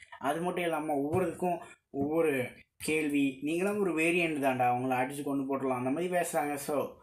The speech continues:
இந்த முறை என்ன நடக்க போகுது? மூணு Time Keepers வேற காமிச்சிருக்காங்க. Marvel எம் சி யூல முத தடவை Time Keepers involve ஆயிருக்காங்க. அது மட்டும் இல்லாம அவங்களுக்கு பின்னாடி red கலர்ல வேற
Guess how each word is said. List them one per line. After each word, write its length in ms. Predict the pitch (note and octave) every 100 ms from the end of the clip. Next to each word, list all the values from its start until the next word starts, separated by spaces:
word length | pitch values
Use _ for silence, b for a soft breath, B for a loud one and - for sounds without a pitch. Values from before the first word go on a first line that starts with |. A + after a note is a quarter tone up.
| b b
இந்த 300 | - G3 A3
முறை 420 | A3+ G#3 G3 G3+ D#3
என்ன 180 | C#3+
நடக்க 300 | E3 D#3 C#3+ C#3
போகுது? 380 | B2+ B2 A2+
மூணு 440 | G#2+ B2+ D#3 D#3+ C3
Time 260 | C3+ D#3+ F#3+
Keepers 340 | F#3 F#3 -
வேற 220 | E3+ E3
காமிச்சிருக்காங்க. 680 | E3 D#3 D#3 D3+ D3 C#3+ C#3 B2+
Marvel 300 | B2+ C#3+ D3+
எம் 160 | D3 C#3+
சி 160 | -
யூல 120 | D3+ C#3+
முத 180 | C3+
தடவை 440 | C3+ C#3 C3+ C3 A#2+ B B - -
Time 320 | D#3+ G3+ G3
Keepers 560 | G3+ F#3+ F3+ F#3 F3 -
involve 380 | D3+ D3+ D3+ C#3+
ஆயிருக்காங்க. 360 | C#3 C3+ C3+
அது 220 | C3 C#3
மட்டும் 220 | E3 F3 F#3+
இல்லாம 240 | F3 E3
அவங்களுக்கு 400 | D3+ C#3 C3 D3
பின்னாடி 260 | D#3+ D#3 C3+
red 220 | C#3 -
கலர்ல 400 | G#3+ G#3+ F#3 D#3
வேற 400 | C#3+ C#3 -